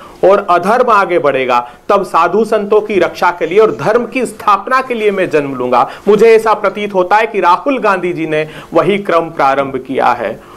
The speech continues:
और भारतीय जनता पार्टी के लिए वेदों में कहा है, "आचारहीनम न पुनन्ति वेद",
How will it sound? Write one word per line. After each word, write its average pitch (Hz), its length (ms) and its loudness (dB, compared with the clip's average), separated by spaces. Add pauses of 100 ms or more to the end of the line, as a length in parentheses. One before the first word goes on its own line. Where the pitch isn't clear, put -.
(140)
और 156 100 2
भारतीय 151 400 -2
जनता 180 300 0
पार्टी 175 360 -2
के 190 120 -2
लिए 180 160 0
वेदों 156 340 2
में 175 160 2
कहा 165 320 2
है, 117 160 -4 (180)
"आचारहीनम 220 920 0
न - 20 2
पुनन्ति 202 480 0
वेद", 135 420 2